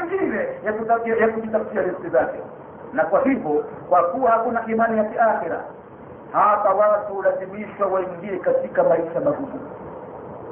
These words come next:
Makafiri, huu ni mfumo ambao maksudi wanaofanya ili kucontrol idadi ya ongezeko la watu. Wanasema lazima kuwe kuna competition. Tukifanya competition, tukifanya kinyang'anyiro, ikiwa kila mmoja anafuatilia maisha,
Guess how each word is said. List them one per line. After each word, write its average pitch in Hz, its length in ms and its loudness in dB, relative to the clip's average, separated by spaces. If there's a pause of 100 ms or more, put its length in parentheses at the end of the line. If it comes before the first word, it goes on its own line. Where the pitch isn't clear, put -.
(420)
Makafiri, 214 680 2
huu 208 180 0
ni 202 60 -2
mfumo 196 460 0
ambao 214 240 4
maksudi 254 680 -2 (280)
wanaofanya 180 760 4 (200)
ili 214 200 0
kucontrol 214 760 4 (100)
idadi - 720 2
ya 180 140 4
ongezeko 175 500 -2
la 160 120 6
watu. 143 440 4 (200)
Wanasema 202 500 2
lazima 190 380 2
kuwe 185 160 -2
kuna 180 140 0
competition. 175 680 0 (240)
Tukifanya 208 420 2
competition, - 720 0 (320)
tukifanya 220 380 2
kinyang'anyiro, 247 680 4 (180)
ikiwa 233 240 2
kila 254 180 6
mmoja 262 400 6
anafuatilia 262 580 4
maisha, 220 420 0